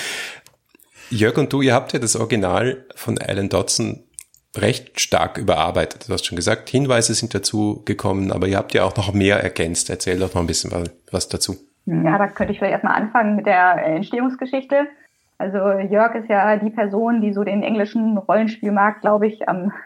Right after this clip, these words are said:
Speaker 2: <laughs> am besten durchpflügt, habe ich jedenfalls immer das, den Eindruck. Und er hat das Spiel, im Original heißt das ja, äh, Something to Hide, gefunden, weil das bei den Indie R P G Awards mitgemacht hat,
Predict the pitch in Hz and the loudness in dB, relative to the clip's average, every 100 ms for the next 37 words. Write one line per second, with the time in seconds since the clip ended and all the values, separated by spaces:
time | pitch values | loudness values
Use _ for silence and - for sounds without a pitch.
0 | 208 - - - _ _ - 226 262 - | -8 -4 -6 -6 _ _ 0 4 2 4
1 | 262 226 233 226 262 - - 185 202 202 | 2 2 2 2 2 -2 -6 -4 -4 -4
2 | 202 202 208 208 - 160 196 185 214 240 | -2 -2 -2 -2 -4 -2 0 0 2 0
3 | 247 - - _ - - 226 254 214 - | -2 -14 -20 _ 0 4 4 4 0 -2
4 | - 226 320 339 202 175 202 196 214 208 | -4 0 2 2 0 0 0 0 0 -2
5 | 208 208 190 185 175 165 - 214 214 202 | -4 -8 -4 -2 -2 -2 -2 -2 -2 -4
6 | 190 190 208 277 - _ _ _ - 208 | -2 2 2 0 -8 _ _ _ -4 -2
7 | - 262 285 254 208 208 214 208 196 190 | 2 2 4 4 4 4 2 0 -4 -4
8 | 185 185 - 247 240 196 208 208 302 190 | -4 -6 0 0 2 2 0 0 0 2
9 | 170 160 - - 170 - 185 196 - 254 | 0 0 -2 -6 -8 -4 -4 -4 -6 -8